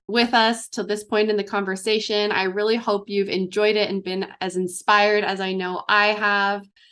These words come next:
Um, if you've enjoyed this conversation, it would mean the world if you could leave a review. It really helps this podcast to get in front of more anxious and ambitious people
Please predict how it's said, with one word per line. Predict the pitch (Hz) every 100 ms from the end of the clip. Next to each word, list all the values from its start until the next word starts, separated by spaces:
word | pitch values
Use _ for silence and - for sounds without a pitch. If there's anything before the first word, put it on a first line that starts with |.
| _ _ _
Um, | 180 170 170 170 - -
if | 202
you've | 226
enjoyed | 226 220 196 196
this | 214 -
conversation, | 196 190 190 180 185 196 190
it | 185
would | 180
mean | 208 214
the | 208
world | 196 196 196
if | 202
you | 185
could | 202
leave | 175 190 -
a | 160
review. | 165 160 185 254 269 262 -
It | -
really | 190 190
helps | 196 196 180 -
this | 185
podcast | - 180 170 - 180 175 -
to |
get | 190 180
in | 180 180
front | 175
of | 170
more | 180 202 214 214
anxious | 175 175 190
and | 180
ambitious | 170 175 165 180 -
people | - 170 165 165